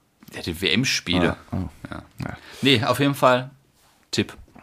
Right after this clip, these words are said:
Speaker 2: Sehr gut, schau ich mir an.
Speaker 1: Ja, was du dir alles angucken willst, also du bist doch viel beschäftigter Mann.
Speaker 2: <laughs> Guck mir alles an. Kommen wir zum Ende.
Speaker 1: Zwanzig Uhr.
Speaker 2: Dann kannst du mal hier die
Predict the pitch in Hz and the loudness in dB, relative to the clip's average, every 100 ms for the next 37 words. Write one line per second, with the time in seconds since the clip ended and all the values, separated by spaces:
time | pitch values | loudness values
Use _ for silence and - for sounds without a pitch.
0 | - - 110 120 139 147 - - 113 113 | -20 4 8 10 10 6 4 6 8 8
1 | 123 98 92 85 - - 107 - - - | 6 6 6 2 -6 -6 -2 -2 -2 -2
2 | 139 143 107 127 147 135 123 120 131 - | 0 2 2 4 2 2 0 0 -4 -6
3 | 131 131 156 160 147 143 - 185 - 170 | -4 -4 -4 -4 -6 -6 -6 -4 -4 -6
4 | 165 127 165 165 - - - - - 147 | -2 0 0 4 2 2 -16 -12 -4 -6
5 | - - _ _ _ - - 107 143 139 | -6 -20 _ _ _ -10 0 2 2 0
6 | - 98 - - - - - - - - | -4 -6 -8 -14 -14 -14 -18 -18 -18 -20
7 | - - 135 143 143 123 143 190 214 _ | -18 2 4 4 4 2 4 2 0 _
8 | _ _ _ _ _ _ _ _ _ _ | _ _ _ _ _ _ _ _ _ _
9 | _ - - 131 143 151 151 - - - | _ -10 0 0 2 0 0 0 -6 4
10 | 113 120 127 - 123 - 135 135 123 117 | 6 6 4 -2 -2 0 2 4 4 4
11 | 107 110 110 | 4 4 4